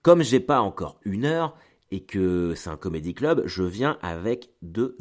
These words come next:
amis. Donc je viens avec Avril et avec Emma Defoucault. J'ai, si vous êtes des assidus du Point du lundi matin, euh, vous savez que j'en ai déjà parlé, ce sont des,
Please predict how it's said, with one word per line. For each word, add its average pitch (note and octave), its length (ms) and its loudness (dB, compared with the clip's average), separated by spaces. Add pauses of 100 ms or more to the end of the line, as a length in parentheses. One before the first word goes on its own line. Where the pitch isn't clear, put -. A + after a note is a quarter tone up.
amis. F2 220 -6 (480)
Donc E2 120 -10
je G2 100 -4
viens F#2+ 200 -2
avec D#2+ 300 -8 (160)
Avril A2+ 480 -4 (380)
et F#2 100 -4
avec G#2+ 260 -6 (120)
Emma B2 400 0
Defoucault. A2 520 -8 (840)
J'ai, F#2 200 -6
si - 160 -8
vous G2 140 -2
êtes G2 120 2
des F2 160 -2
assidus G2+ 380 -6
du E2 120 -8
Point F#2+ 260 -8
du E2 120 -8
lundi D#2+ 240 -10
matin, C3 320 -6 (500)
euh, C2 520 -10
vous D#2 100 -14
savez G#2 220 -2
que F#2 60 -4
j'en D#2 80 -8
ai D2+ 80 -8
déjà D2+ 200 -10
parlé, G#2+ 280 2
ce A2 200 -6
sont G2 180 -8
des, E2 240 -2